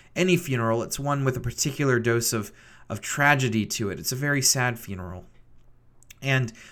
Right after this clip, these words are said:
the drive from college back to Virginia was eight hours, and I, I, you know, didn't get to start the ride until seven thirty P M at night. And I was making the drive by myself.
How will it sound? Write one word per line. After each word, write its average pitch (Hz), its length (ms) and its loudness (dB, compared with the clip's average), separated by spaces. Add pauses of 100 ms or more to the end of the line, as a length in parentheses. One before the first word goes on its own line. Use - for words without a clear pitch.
(120)
the 151 60 2
drive 147 640 8
from 123 400 -2
college 131 720 2
back 131 300 2
to 131 120 -2
Virginia 120 560 0
was 107 320 0 (380)
eight 143 180 6
hours, 117 480 6
and 117 80 -4
I, 113 80 0
I, 113 300 -4 (240)
you 135 100 -2
know, 117 100 0
didn't 156 280 2
get 135 140 -6
to 127 80 -4
start 147 340 4
the 135 80 0
ride 117 260 4
until 113 240 -2
seven 123 380 0
thirty 117 320 0
P 113 240 -6
M 104 160 -2
at - 100 -10
night. 107 480 -6 (460)
And 123 120 0
I 151 40 6
was 143 180 4
making 170 420 6
the 123 60 0
drive 117 400 2
by 113 160 2
myself. 101 800 0